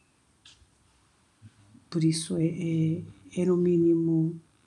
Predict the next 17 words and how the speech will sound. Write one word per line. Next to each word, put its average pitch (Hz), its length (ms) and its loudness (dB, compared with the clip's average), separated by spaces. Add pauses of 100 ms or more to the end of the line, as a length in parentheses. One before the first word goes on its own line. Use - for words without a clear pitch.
(480)
absurdo 185 640 0
que - 140 -14
seja 180 260 -2
necessário 170 560 0
incluir-se 175 640 -2
uma 170 320 0
lei 170 180 -4
de - 240 -12 (120)
que 175 160 -4
é - 20 -6
proibido 170 420 -4
comer 165 260 -2
carne, 165 340 -2
peixe 160 640 -6
ou 151 300 -8
usar 151 340 -4
plástico 160 640 -8